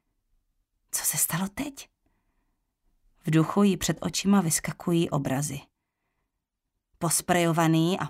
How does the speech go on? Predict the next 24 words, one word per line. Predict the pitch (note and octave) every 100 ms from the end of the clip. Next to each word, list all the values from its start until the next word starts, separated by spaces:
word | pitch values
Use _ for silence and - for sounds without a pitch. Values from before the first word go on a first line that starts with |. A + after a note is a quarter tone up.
| -
pomočený | - F3+ F3+ - E3+ D#3+ D#3
oltář. | C3 C#3+ D3 - - - _ _ _ _ _ -
Dlouhé | E3+ F#3+ F#3+ F3 E3 E3+
zářezy | E3+ F3 D#3+ F3+ E3+ D#3+
nožem | D#3 D3+ E3 E3+
na | D#3+
čerstvě | D3+ - D#3+ - F#3
natřených | E3 D#3 - E3+ D3+
kostelních | - D3+ - D#3 D#3+ D#3
lavicích. | D3 C#3 C#3 - - - - - - _ _ _
Nejspíš | - - - - -
vlezli | - - - F#2
dovnitř | F#2+ F#2+ A#2+ - -
oknem | - D3+ D3
a | D3+
pak | - D3+
si | -
zevnitř | D3 D3 C3+ D#3 -
otevřeli. | D3+ D3+ C3+ - - - _ _ _ _ _ _ _ _ _ _ -
Jde | D#3
ke | - D3+
dveřím | C#3+ C3 C#3+
do | C#3
kostela. | C#3 - C3 -